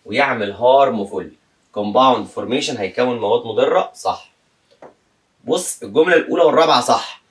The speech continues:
بس الجملة الأولى فيها حتة غلط، إن الأوزون لما بيزيد مش هيزود الأكسجين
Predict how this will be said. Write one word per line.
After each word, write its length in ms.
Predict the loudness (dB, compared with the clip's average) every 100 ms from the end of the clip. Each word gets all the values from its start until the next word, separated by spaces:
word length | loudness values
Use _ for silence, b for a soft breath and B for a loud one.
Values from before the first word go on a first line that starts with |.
| _
بس 120 | -20
الجملة 320 | -10 -6 -2 -4
الأولى 240 | -4 -12
فيها 180 | -8 -8
حتة 540 | -8 -10 -10 -10 -8
غلط، 400 | -4 -2 -4 -6 _ _ _ _ _ -14
إن 200 | -10 -10
الأوزون 400 | -10 -8 -6 -6
لما 220 | -4 -6
بيزيد 380 | -8 -10 -10 -10
مش 180 | -10
هيزود 360 | -10 -6 -6 -6
الأكسجين 440 | -4 -6 -6 -20